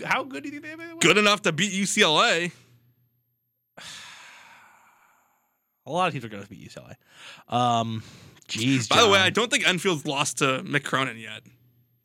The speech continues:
Speaker 2: 'cause they beat him both times last year, and they beat him the year before. So,
Speaker 1: Pull the Pac-twelve. U-, U S C is very good.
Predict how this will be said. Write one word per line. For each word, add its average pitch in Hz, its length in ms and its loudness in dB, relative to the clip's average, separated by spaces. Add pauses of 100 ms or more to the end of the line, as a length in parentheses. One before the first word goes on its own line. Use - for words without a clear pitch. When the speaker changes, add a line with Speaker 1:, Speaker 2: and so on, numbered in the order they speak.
(100)
Speaker 2:
'cause 160 160 0
they 180 120 6
beat 180 180 0
him 190 120 2
both 160 200 2
times 147 480 -4
last 139 320 0
year, 120 240 -6 (420)
and 220 220 4
they 208 100 4
beat 180 160 0
him 175 120 2
the 156 60 4
year 151 140 0
before. 127 460 -10 (920)
So, 127 280 -4 (560)
Speaker 1:
Pull 175 160 -6
the 143 60 -10
Pac-twelve. 147 560 -2 (340)
U-, 160 220 -4 (200)
U 165 160 0
S 214 120 0
C 202 160 0
is 135 180 -2 (1080)
very 170 260 2
good. 104 300 0